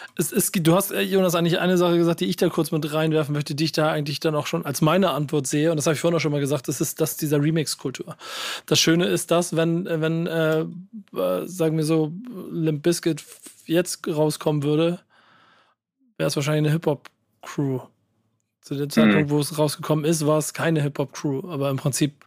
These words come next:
Speaker 1: haben die Rap-Musik mit Gitarren gemacht. Ähm,
Speaker 2: Ich glaub, Entschuldigung, ich wollte dich nicht unterbrechen, Nico, aber mir, äh, mir fällt gerade ein, weißt du, so, wenn du dir anguckst, wie Musiktechnologie, also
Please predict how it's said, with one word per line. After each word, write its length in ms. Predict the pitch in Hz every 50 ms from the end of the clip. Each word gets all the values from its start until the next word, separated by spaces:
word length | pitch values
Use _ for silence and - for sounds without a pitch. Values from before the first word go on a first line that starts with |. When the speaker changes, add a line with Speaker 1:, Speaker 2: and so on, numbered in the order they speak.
| _
Speaker 1:
haben 180 | - - 143 143
die 300 | 139 139 139 135 139 143 - - - _ _ _ _ _ _ _ _ _ _ _ _ _ _ _ _ _ _ - 151
Rap-Musik 580 | 147 151 147 - - 151 139 131 143 143 -
mit 160 | 165 147 139 -
Gitarren 440 | - 135 - - 156 156 151 139
gemacht. 420 | 127 139 123 127 120 - - - _ _ - - - - - - - - - - - - _ _ _ _ _ _ - -
Ähm, 300 | 76 - 139 - - 139
Speaker 2:
Ich 180 | - - -
glaub, 340 | - 107 104 107 107 - - - - - - - - _ _ _ _ _ _ _ _ -
Entschuldigung, 400 | - 107 101 92 87 90 90 92 - -
ich 80 | - -
wollte 120 | 98 92
dich 80 | - -
nicht 120 | 104 101 -
unterbrechen, 460 | 95 90 87 85 101 123 - 123 98
Nico, 220 | 98 92 107 98
aber 160 | 87 101 101
mir, 320 | 101 104 107 107 104 - - - _ _ _ _ _ - -
äh, 80 | 98 98
mir 160 | 98 101 95
fällt 240 | 101 127 123 120 -
gerade 200 | 107 104 101 -
ein, 200 | - 120 123 104
weißt 220 | 107 - - -
du, 20 | 110
so, 420 | 107 113 117 113 113 110 - - -
wenn 480 | - 101 95 87 87 87 101 101 101
du 100 | 98 101
dir 220 | 98 90 98 82 -
anguckst, 520 | 104 123 131 - 131 113 - - - - 95 92
wie 200 | 104 104 101 101
Musiktechnologie, 1000 | 101 101 101 98 117 147 - - - 104 - - 107 101 98 95 98 104 -
also 380 | - - 98 98 101 98 92 -